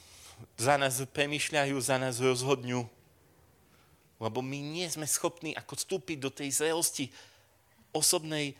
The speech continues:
slobodnej vôle, že to chcem. A niekedy,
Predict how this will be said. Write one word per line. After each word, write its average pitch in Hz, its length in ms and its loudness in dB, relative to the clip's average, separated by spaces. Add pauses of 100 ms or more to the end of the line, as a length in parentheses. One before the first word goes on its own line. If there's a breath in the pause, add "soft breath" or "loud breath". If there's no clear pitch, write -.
slobodnej 143 560 0
vôle, 131 400 -2
že 107 160 -2
to - 160 -6 (160)
chcem. 127 480 0 (2250 loud breath)
A 113 80 -8
niekedy, 139 560 -4